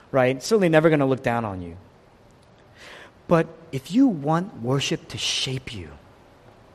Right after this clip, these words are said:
you know, one thing's for sure is that the information from the sermon by itself is not gonna do it.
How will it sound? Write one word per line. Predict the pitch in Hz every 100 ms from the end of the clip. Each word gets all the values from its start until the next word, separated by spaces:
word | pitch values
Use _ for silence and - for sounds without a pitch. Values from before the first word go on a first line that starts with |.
| - _ - - _ - - -
you | -
know, | 117 110 107 - - _
one | 151 180
thing's | 175 147
for |
sure | 131 - 123
is | 107 104
that | 110
the | 123
information | 151 147 151 139 139
from | 123 127
the |
sermon | 110 - 139 131 95 90 - - _ - -
by | 139 143
itself | 147 - 147 107
is | 101
not | 113 95
gonna | 95 90
do | -
it. | 71